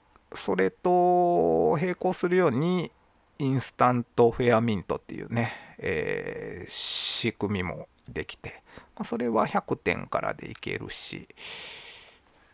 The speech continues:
まあ、もうちょっとイージーな感じでできるんで、まあ、このインスタントフェアミント自体は僕やったことなかったんで、まあ、今回の作品で初めてやってみようかなっていうので、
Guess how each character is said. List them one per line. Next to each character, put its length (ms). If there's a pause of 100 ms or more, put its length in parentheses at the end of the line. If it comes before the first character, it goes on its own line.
(280)
ま 160
あ、 20
も 200
う 40
ち 100
ょ 20
っ 40
と 140
イ 40
ー 220
ジ 140
ー 40
な 100
感 320
じ 120
で 120
で 160
き 220
る 200
ん 180
で、 500 (160)
ま 80
あ、 60
こ 140
の 200
イ 80
ン 100
ス 80
タ 140
ン 60
ト 100
フ 120
ェ 80
ア 40
ミ 160
ン 140 (100)
ト 120
自 160
体 200
は 100
僕 440
や 100
っ 40
た 160
こ 120
と 120
な 140
か 120
っ 60 (100)
た 100
ん 100
で、 240 (320)
ま 120
あ、 20
今 260
回 200
の 320
作 280
品 280
で 260 (640)
初 280
め 140
て 220 (160)
や 100
っ 60
て 140
み 120
よ 160
う 20
か 100
な 280
っ 80
て 140
い 60
う 100
の 160
で、 340